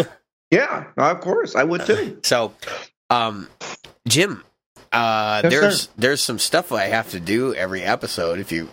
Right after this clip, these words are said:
Speaker 1: if you requ-, if you remember,
Speaker 2: Okay.
Speaker 1: require. Uh,
Speaker 2: Go for
Speaker 1: are
Speaker 2: it.
Speaker 1: you a regular listener?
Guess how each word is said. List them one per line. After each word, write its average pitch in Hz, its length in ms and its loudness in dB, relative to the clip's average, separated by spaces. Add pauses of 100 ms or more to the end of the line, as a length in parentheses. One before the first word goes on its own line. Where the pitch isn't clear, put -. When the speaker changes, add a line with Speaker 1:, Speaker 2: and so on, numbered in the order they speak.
(120)
Speaker 1:
if 82 80 -4
you 82 80 -2
requ-, 82 600 -4
if 87 140 -8
you 90 180 -4 (640)
remember, 92 440 -2
Speaker 2:
Okay. 190 100 2
Speaker 1:
require. 98 500 0 (380)
Uh, 117 220 2
Speaker 2:
Go 156 180 2
for 156 80 0
Speaker 1:
are 165 140 4
Speaker 2:
it. 202 80 0
Speaker 1:
you 202 100 4
a 160 40 2
regular 165 340 2
listener? 175 400 0